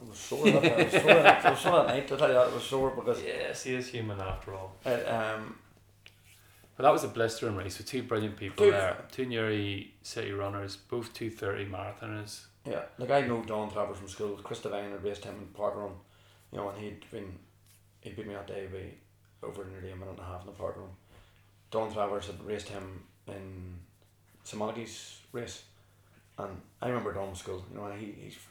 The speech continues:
Speaker 1: a phenomenal
Speaker 2: Yeah.
Speaker 1: runner, but I'm going at, at your age start line, you know, so, "You podium the night?" And I go, "No, a mission here, you know, I'm just gonna get round here."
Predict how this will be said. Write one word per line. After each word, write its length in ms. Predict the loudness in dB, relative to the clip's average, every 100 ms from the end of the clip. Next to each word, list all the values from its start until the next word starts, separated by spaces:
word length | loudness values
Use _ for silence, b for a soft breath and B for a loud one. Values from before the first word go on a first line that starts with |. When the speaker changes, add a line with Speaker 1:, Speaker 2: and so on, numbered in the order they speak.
| -10
Speaker 1:
a 80 | -10 -8
phenomenal 520 | -4 -2 0 -2 -4 -10 -20 -20
Speaker 2:
Yeah. 140 | -18 -16 -14 -14 -8
Speaker 1:
runner, 240 | -6 -6 -10 B B B B B B
but 80 | -2
I'm 240 | -2 -2 -4
going 260 | -6 -6 -12 -20 _ _ _ _ -20 -10
at, 160 | -8 -6
at 160 | -8
your 140 | -6 -6
age 140 | -6
start 280 | -8 -8 -8
line, 140 | -10 -10
you 80 |
know, 60 | -12
so, 160 | -12 -14 -18 -20 -20 -20 -20 -18
"You 220 | -18 -16
podium 260 | -6 -4 -2 -6
the 60 |
night?" 100 | -6
And 80 | -8
I 20 |
go, 160 | -10 -12 -16 -12
"No, 320 | -10 -10 -10
a 100 | -12
mission 320 | -10 -12 -12
here, 160 | -12 -14 -14
you 60 | -16
know, 80 | -16 -20 -12
I'm 80 | -10
just 120 | -8
gonna 140 | -8
get 100 | -8
round 200 | -10 -10
here." 160 | -10